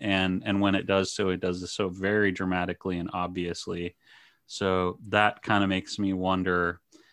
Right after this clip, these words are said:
um, if, if that would be a sound interpretation here. Um, but again, it is a little bit unclear. And, and we mentioned also, you know, it might not be the most helpful to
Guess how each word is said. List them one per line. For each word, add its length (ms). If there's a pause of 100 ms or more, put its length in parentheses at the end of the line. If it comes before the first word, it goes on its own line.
(380)
um, 500 (220)
if, 300
if 200
that 280
would 140
be 140
a 100
sound 640
interpretation 880
here. 420 (540)
Um, 420 (520)
but 200 (140)
again, 240
it 120
is 160
a 60
little 260
bit 200
unclear. 840 (160)
And, 320 (640)
and 120
we 120
mentioned 520
also, 400
you 140
know, 80
it 100
might 160
not 140
be 80
the 100
most 380
helpful 440
to 540